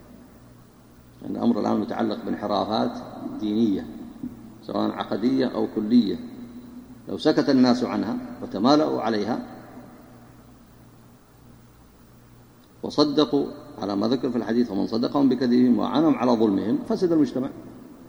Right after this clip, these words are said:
وإذا فسد المجتمع بسبب التعاون على الإثم والعدوان،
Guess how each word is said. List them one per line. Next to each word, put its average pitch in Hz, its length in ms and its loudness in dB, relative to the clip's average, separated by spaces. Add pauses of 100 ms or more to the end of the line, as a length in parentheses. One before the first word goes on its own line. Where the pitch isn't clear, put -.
(240)
وإذا 120 180 4
فسد 175 280 2
المجتمع 123 460 4
بسبب 156 420 2 (1120)
التعاون 143 460 4
على 131 160 2
الإثم 143 220 0
والعدوان، 101 440 -2